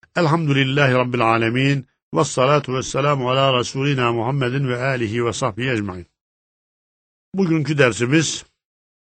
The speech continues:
Şura suresinin yirminci ayeti kerimesinden başlayacak.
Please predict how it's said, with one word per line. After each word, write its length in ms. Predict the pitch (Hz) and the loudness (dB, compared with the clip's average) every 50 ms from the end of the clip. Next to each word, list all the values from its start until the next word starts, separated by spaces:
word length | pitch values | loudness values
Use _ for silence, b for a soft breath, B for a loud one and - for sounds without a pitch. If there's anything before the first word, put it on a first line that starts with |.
| _ _ _ _ _ _ _ _ _ _ _ _ | _ _ _ _ _ _ _ _ _ _ _ _
Şura 500 | - - - 156 156 147 151 170 175 170 | -14 -6 -2 2 4 4 6 6 6 4
suresinin 520 | 143 - - 135 127 123 - - 143 160 165 | 4 2 0 0 0 0 0 -2 -4 -2 -2
yirminci 600 | 151 135 139 143 143 147 147 143 135 135 160 151 | 0 0 2 2 2 2 0 0 0 0 0 0
ayeti 360 | 139 131 127 127 - - 143 | 2 2 2 2 0 -2 -4
kerimesinden 760 | - 139 131 135 139 135 143 113 - 139 147 151 156 147 127 | -2 0 0 2 2 0 0 -2 -2 -2 -2 0 0 0 0
başlayacak. 500 | 117 104 - - - 98 92 92 90 - | -2 -2 -4 -6 -10 -10 -8 -10 -12 -16